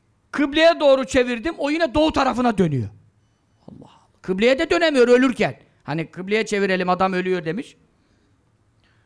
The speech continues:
Ben çeviriyorum kıbleye, o dönüyor tersine. O şekilde efendim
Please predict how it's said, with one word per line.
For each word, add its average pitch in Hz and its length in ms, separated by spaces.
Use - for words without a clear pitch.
Ben 302 160
çeviriyorum 240 480
kıbleye, 220 300
o 269 160
dönüyor 233 260
tersine. 196 460
O 240 100
şekilde 190 640
efendim 165 520